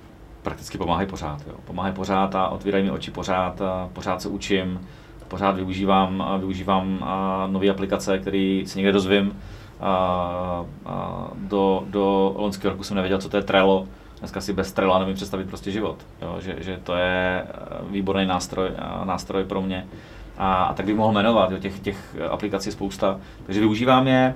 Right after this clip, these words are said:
jsem starší člověk, že, už taky, takže pro mě, pro mě si psát jako do kalendáře nestačí, já už mi to musí pípat, abych, abych nezapomněl, že mám někam, někam být včas, přijít včas. Takže to mám nastavený několika způsoby, abych, abych nezapomínal,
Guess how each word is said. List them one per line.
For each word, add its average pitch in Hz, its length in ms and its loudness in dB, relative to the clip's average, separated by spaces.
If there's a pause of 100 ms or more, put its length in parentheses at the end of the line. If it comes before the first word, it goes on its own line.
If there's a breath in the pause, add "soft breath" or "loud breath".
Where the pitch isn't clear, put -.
(160)
jsem 110 160 -6
starší 123 220 2
člověk, 80 340 -2
že, - 100 -14
už - 160 -12
taky, 104 380 -4 (100)
takže 95 180 -6
pro 98 140 -2
mě, 101 280 2 (260 loud breath)
pro 98 120 0
mě 98 120 2
si - 160 -4 (180)
psát 95 340 8
jako 101 140 0
do 101 100 4
kalendáře 98 580 4
nestačí, 101 420 -2
já 98 120 6
už 98 140 2
mi 104 100 -4
to 101 80 -2
musí 101 180 -4
pípat, 95 340 0 (160)
abych, 85 300 -8
abych 92 160 -4
nezapomněl, 101 600 0 (380 loud breath)
že 95 80 -8
mám 95 260 0
někam, 95 280 0
někam 95 200 -2
být 95 120 0
včas, 92 220 0
přijít 101 200 -8
včas. - 340 -2 (340 loud breath)
Takže 95 180 -2
to 95 60 2
mám 107 100 4
nastavený 107 360 2
několika 104 360 2
způsoby, 101 440 2
abych, 98 260 0
abych 98 140 -2
nezapomínal, 101 640 0